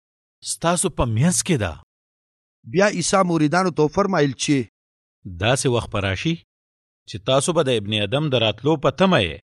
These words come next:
Speaker 1: خو تاسو به یې لیدلې نه شئ. خلک به تاسو ته وایي چې ګوره هغه هلته دی یا دلته دی، خو هلته مه ځئ او ما هغوی پسې منډې وهئ. لکه څنګه چې برېښنا د اسمان د یو سر نه تر بله سره پورې رسي،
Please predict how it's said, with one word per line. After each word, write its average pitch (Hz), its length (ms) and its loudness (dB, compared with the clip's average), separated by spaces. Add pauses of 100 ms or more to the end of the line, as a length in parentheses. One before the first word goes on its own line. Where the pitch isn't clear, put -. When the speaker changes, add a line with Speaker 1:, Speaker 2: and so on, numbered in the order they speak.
(320)
Speaker 1:
خو 98 80 -2
تاسو 127 320 2
به 156 140 2
یې 143 60 0
لیدلې 156 300 4
نه 175 120 4
شئ. 95 240 0 (720)
خلک 120 340 0
به 127 100 0
تاسو 104 320 -2
ته 101 80 -4
وایي 110 240 -2 (680)
چې 120 80 -8 (100)
ګوره 175 320 0
هغه 143 220 2
هلته 185 220 0
دی 87 200 -8 (460)
یا 127 240 0
دلته 147 380 0
دی، 85 160 -8 (400)
خو 101 200 -2
هلته 135 240 0
مه 98 200 0
ځئ 117 220 0 (440)
او 98 160 -8
ما 143 240 0
هغوی 143 200 -2
پسې 143 260 -6
منډې 151 380 0
وهئ. 85 280 -10 (640)
لکه 107 220 -4
څنګه 160 380 0
چې 131 80 -2
برېښنا 110 440 0 (540)
د 110 100 -6 (140)
اسمان 143 360 0
د 123 160 2
یو 170 140 4
سر 120 200 0
نه 113 180 -4 (540)
تر 104 160 -4
بله 147 260 0
سره 160 260 2
پورې 117 300 -2
رسي، 165 280 -2